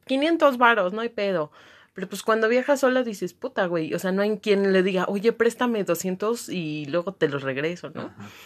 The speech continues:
Speaker 1: Eso, eso también creo que, que es mucho. Y hablando de consejos técnicos,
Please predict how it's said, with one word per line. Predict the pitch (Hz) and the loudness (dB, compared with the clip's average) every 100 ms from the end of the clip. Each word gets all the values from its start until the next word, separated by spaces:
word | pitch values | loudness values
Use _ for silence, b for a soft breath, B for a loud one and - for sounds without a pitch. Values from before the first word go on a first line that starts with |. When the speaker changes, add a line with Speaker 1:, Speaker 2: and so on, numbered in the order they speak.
| B B | B B
Speaker 1:
Eso, | 180 214 214 - | -6 -4 -4 -4
eso | 185 208 | -6 -4
también | 185 165 160 | -4 -2 -4
creo | 156 170 170 | -2 -2 -2
que, | 175 165 - - | -6 -6 -10 -12
que | 156 | -10
es | 151 | -8
mucho. | 151 135 - - - | -8 -10 -16 -20 -6
Y | 233 285 294 | 0 2 2
hablando | - 208 240 269 285 285 | 4 4 4 4 2 2
de | 269 214 180 170 - | 2 2 0 -2 -2
consejos | 196 196 226 262 - | -2 0 -2 0 2
técnicos, | 247 220 190 - 240 440 - | 2 2 -2 -2 -4 -4 -12